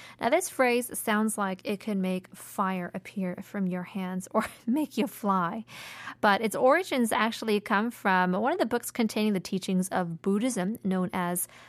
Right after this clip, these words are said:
A Thousand Sutras. 천수경은 불교의 모든 의식에서 널리 사용되는 경전으로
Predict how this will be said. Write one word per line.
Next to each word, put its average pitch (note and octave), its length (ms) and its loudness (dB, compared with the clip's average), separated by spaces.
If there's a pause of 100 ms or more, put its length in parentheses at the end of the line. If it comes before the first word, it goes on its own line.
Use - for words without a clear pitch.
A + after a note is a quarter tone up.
(120)
A G#3 100 0
Thousand C#4 880 2
Sutras. - 1040 -4 (640)
천수경은 E4 1500 4
불교의 B3+ 460 2
모든 G#3 600 2 (100)
의식에서 G#3+ 720 -2
널리 A3+ 400 0
사용되는 C4 640 -2
경전으로 G#3 840 -2